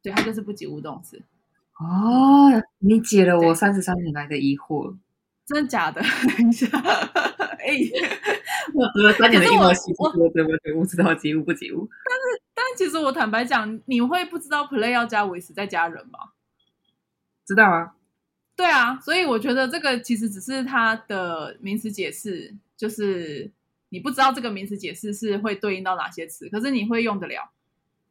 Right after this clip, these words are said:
Speaker 2: 对，我，我会用英文，可是就是不知道它是什么东西。
Speaker 1: 对，其实我比较崇尚你那个方法，就是我后来在翻名-，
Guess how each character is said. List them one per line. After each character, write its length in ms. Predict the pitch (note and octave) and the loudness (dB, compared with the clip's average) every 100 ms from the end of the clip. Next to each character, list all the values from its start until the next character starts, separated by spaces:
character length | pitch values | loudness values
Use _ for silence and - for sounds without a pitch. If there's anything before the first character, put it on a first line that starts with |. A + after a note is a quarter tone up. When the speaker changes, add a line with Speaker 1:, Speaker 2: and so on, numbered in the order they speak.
| _ _ _ - | _ _ _ 0
Speaker 2:
对， 120 | G3+ | 2
我， 200 | E3+ - | 2 -2
我 140 | E3 E3 | -4 0
会 200 | G3 F#3 | 2 2
用 200 | E3 D#3+ | 0 -2
英 160 | D3+ D#3 | -2 -4
文， 160 | - | -6
可 80 | - | -12
是 180 | - C#3+ | -10 -6
就 140 | D#3+ | -6
是 100 | D#3 | -6
不 120 | D#3 D#3+ | -6 -4
知 80 | |
道 60 | D3+ | -4
它 100 | D3+ | -2
是 80 | D#3 | -6
什 100 | - | -8
么 80 | - | -16
东 140 | G3+ | -20
西。 160 | - - _ _ - | -20 -20 _ _ -10
Speaker 1:
对， 360 | F#3+ - G3+ _ - | -10 -10 -18 _ -8
其 120 | D#4+ | 0
实 60 | |
我 160 | F#4+ F4 | 0 0
比 60 | B3 | 0
较 140 | C4 | -2
崇 240 | C4 G#3+ | -2 -6
尚 220 | B3 A#3+ F#3+ | -2 -2 -2
你 40 | |
那 100 | F3+ | -10
个 100 | F3+ | -12
方 240 | E3+ D#3 F3 | -8 -10 -10
法， 200 | - G3+ | -12 -8
就 100 | A#3 | -8
是 220 | B3+ D4+ | -4 -2
我 300 | A#3+ G#3+ G#3 | 0 0 -2
后 200 | F#3+ C#4+ | -2 0
来 160 | A#3+ F#3 | 0 0
在 140 | A#3 | -4
翻 260 | B3 A#3 A3 | -4 -4 -4
名-， 240 | G#3 F#3 | -6 -10